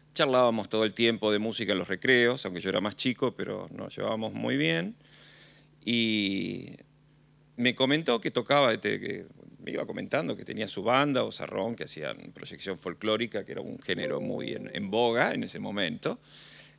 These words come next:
Eh, esto debe haber sido en el año ochenta, ponele, setenta y nueve, ochenta. Y bueno, finalmente me invitó a, a ir a un show que tocaban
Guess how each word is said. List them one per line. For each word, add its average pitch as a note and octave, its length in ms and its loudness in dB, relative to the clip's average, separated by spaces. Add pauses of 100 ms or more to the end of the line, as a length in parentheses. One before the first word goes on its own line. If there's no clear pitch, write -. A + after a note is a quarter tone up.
Eh, F2+ 500 -2
esto F#3+ 200 -4
debe C3 140 2
haber A2+ 160 0
sido C3 240 -6
en A2 80 -4
el G#2+ 120 -4
año G#2 840 -6 (720)
ochenta, G#2 640 -2 (180)
ponele, D#2+ 320 -6
setenta G2 380 -4
y - 20 -6
nueve, G#2+ 280 4
ochenta. A#2+ 640 0 (880)
Y G#2 420 -2
bueno, B2 320 0 (380)
finalmente G#2 1080 2
me G2+ 100 -2
invitó A2 500 2
a, - 480 -8
a - 120 -8
ir G#2 160 -4
a G#2 60 0
un G#2 160 -6
show D#3 300 0
que - 100 -8
tocaban D3+ 540 -2